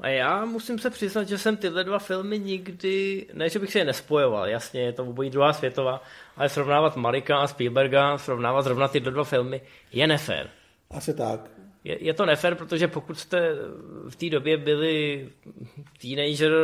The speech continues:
Speaker 1: a byli jste plný hormonů, a, tak samozřejmě z Vojna Ryana jste byli hotoví a u Tenky červený linie jste pravděpodobně usnuli. Eh, já jsem ji taky docenil až po letech. Tenkrát jsem to naštěstí nevnímal jako nějaký souboj, že bych se musel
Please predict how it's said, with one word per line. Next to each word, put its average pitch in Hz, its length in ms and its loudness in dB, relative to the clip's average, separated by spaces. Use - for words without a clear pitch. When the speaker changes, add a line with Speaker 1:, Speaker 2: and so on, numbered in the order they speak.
Speaker 1:
a 143 60 2
byli 131 180 -2
jste - 120 -6
plný 143 220 -2
hormonů, 131 480 0
a, 147 80 -4
tak 131 140 -10
samozřejmě 139 500 0
z 131 200 0
Vojna 123 300 0
Ryana 123 220 2
jste 127 140 -10
byli 151 120 2
hotoví 135 520 0
a 127 80 0
u 127 140 -2
Tenky 127 240 -6
červený 135 360 -4
linie 127 220 -4
jste 131 140 -8
pravděpodobně 117 580 -4
usnuli. 127 440 -8
Eh, 113 560 -4
já 123 160 2
jsem 139 420 -4
ji 156 100 -2
taky 151 240 0
docenil 131 520 0
až - 420 -8
po 123 140 0
letech. 123 560 -2
Tenkrát 143 380 4
jsem 156 160 2
to 156 140 4
naštěstí 147 540 -4
nevnímal 139 400 0
jako 135 220 2
nějaký 135 280 -2
souboj, 123 460 -2
že 127 80 -2
bych 123 140 -6
se 143 80 -2
musel 127 420 -2